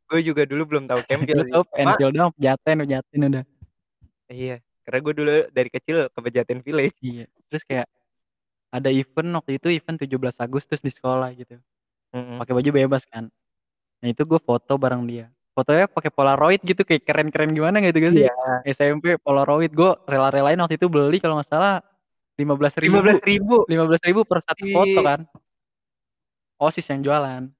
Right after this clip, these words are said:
Speaker 1: Iya, Feby yang motoin.
Speaker 2: Ah, iya.
Speaker 1: Iya kan?
Speaker 2: I-,
Speaker 1: Siapa ya?
Speaker 2: yang motoin temennya dia pokoknya.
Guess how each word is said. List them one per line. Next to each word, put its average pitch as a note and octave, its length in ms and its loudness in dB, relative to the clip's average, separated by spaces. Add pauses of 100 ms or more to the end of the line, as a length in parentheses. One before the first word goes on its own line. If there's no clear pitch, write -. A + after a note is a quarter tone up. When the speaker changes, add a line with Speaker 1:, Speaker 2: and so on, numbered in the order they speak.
(540)
Speaker 1:
Iya, E3 240 2
Feby E3+ 400 0
yang D#3 80 -2
motoin. D3+ 400 -4 (320)
Speaker 2:
Ah, B2 240 -10
iya. A#2 160 -16
Speaker 1:
Iya E3+ 160 2
kan? G3 120 2 (1300)
Speaker 2:
I-, E3+ 160 -4 (640)
Speaker 1:
Siapa G3 200 -14
ya? - 80 -12
Speaker 2:
yang C3 120 0
motoin D3+ 200 -2
temennya D3+ 240 0
dia G3 280 0
pokoknya. C3+ 260 -6